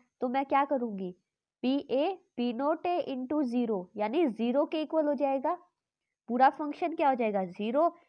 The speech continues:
यानी पी ए जो है, वो क्या हो जाएगा? ज़ीरो हो जाएगा। इसका मतलब क्या है? जो मेरा प्रेस लिक्विड बी है, वो क्या है? प्योर फॉर्म में एग्जिस्ट करता है। ठीक है,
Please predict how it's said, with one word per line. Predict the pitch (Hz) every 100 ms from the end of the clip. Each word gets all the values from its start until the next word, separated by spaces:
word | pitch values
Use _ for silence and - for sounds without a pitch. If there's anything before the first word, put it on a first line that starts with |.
| _ 233
यानी | 233 285
पी | 285 _ 262 277
ए | - 285
जो | 269 277 277
है, | 269 262
वो | 254
क्या | 254 247
हो | 220
जाएगा? | 196 185 180
ज़ीरो | 175 196 226
हो | 262
जाएगा। | 240 247 226 254 262 - _
इसका | 262 254 330 311
मतलब | 285 277 262 254 233
क्या | 226
है? | 202 214 233 - _ 208
जो | 254
मेरा | 247 269 269
प्रेस | 269 233 226 233 226
लिक्विड | 233 226 254 262 220
बी | 180 233 285
है, | 294 262 247 254 _ _
वो | 233
क्या | 247 220
है? | 185 214 294 -
प्योर | 247 262 285
फॉर्म | 302 240 214 190
में | 254 -
एग्जिस्ट | 202 175 - 240 247 -
करता | 277 208 175 175
है। | 170 170 - _ _ _ _ _
ठीक | -
है, | 320